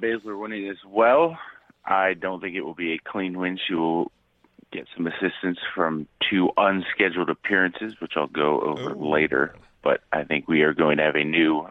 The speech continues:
Speaker 1: women's champion in N X T, and I think we see Ember Moon getting the call up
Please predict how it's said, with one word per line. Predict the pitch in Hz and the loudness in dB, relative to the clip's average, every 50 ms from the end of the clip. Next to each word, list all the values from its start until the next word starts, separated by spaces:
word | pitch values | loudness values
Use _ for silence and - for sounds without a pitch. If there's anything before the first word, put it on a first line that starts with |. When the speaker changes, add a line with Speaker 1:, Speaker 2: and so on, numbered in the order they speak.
| _ - | _ -2
Speaker 1:
women's | - 85 80 76 76 76 71 - - - | 0 2 2 2 2 0 0 0 2 2
champion | - 85 80 73 - 78 73 71 71 76 76 - _ _ _ _ _ _ _ _ _ _ _ _ _ _ _ _ _ _ _ _ _ _ _ _ _ _ _ _ _ _ _ - | 2 2 2 0 -2 -2 -2 -2 -2 -4 -6 -10 _ _ _ _ _ _ _ _ _ _ _ _ _ _ _ _ _ _ _ _ _ _ _ _ _ _ _ _ _ _ _ -2
in | 104 101 95 90 | 0 2 4 4
N | 85 82 82 | 4 4 4
X | 78 73 - - - - - | 2 0 -2 -4 -12 -14 -8
T, | - 80 73 69 69 76 78 - - _ _ _ - _ _ _ - - | -6 -4 -2 -2 -2 -4 -6 -8 -14 _ _ _ -20 _ _ _ -6 -2
and | 90 87 85 80 78 | 0 0 0 2 2
I | 80 78 73 | 0 0 0
think | 82 80 73 - | -2 -6 -6 -6
we | 80 - - | -8 -6 -2
see | 82 82 | 0 2
Ember | 78 78 73 - 78 | 2 2 0 -2 -2
Moon | 76 76 78 78 76 73 73 76 78 _ _ _ _ _ _ _ _ _ _ _ _ _ _ _ _ _ _ _ _ _ _ _ _ _ _ - - - - - | 0 0 0 2 2 0 -2 -4 -8 _ _ _ _ _ _ _ _ _ _ _ _ _ _ _ _ _ _ _ _ _ _ _ _ _ _ -12 -10 -10 -6 -2
getting | - 101 - 76 71 | -2 0 0 0 0
the | 71 - | -2 -2
call | - - 85 78 73 71 | -2 0 0 2 2 2
up | 71 64 - | 0 -2 -2